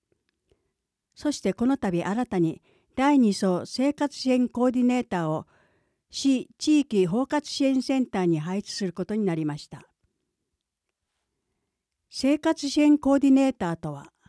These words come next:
生活支援コーディネーターとは、地域支え合い推進員とも呼ばれ、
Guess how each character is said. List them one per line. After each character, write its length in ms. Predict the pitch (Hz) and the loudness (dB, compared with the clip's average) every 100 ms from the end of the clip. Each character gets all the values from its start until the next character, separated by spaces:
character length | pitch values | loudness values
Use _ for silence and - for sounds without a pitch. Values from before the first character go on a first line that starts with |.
| _ _ _ _ _ _ _ _ _ _ _ _ - | _ _ _ _ _ _ _ _ _ _ _ _ -10
生 280 | - 294 | 0 0
活 260 | 302 311 294 | 2 -2 -2
支 140 | 262 | 0
援 160 | 294 285 | 4 4
コ 140 | 277 | 4
ー 40 | 277 | 2
デ 80 | 262 | 4
ィ 40 | |
ネ 140 | 262 262 | 2 0
ー 20 | |
タ 180 | 220 175 | -2 -6
ー 40 | |
と 120 | 160 | -4
は、 240 | 151 151 - _ _ _ _ _ _ | -8 -8 -16 _ _ _ _ _ _
地 240 | - 294 | 0 2
域 280 | 277 - 175 | 2 0 -2
支 140 | - 196 - | -2 -6 -2
え 200 | 277 285 | 0 2
合 120 | 269 | 2
い 40 | 269 | 0
推 300 | 247 262 254 | -2 -2 -2
進 260 | 226 254 240 | 0 0 2
員 140 | 214 185 | 2 0
と 140 | 170 | 0
も 100 | 160 | 0
呼 160 | 151 147 | 0 -2
ば 140 | 151 | -6
れ、 260 | 151 - | -8 -12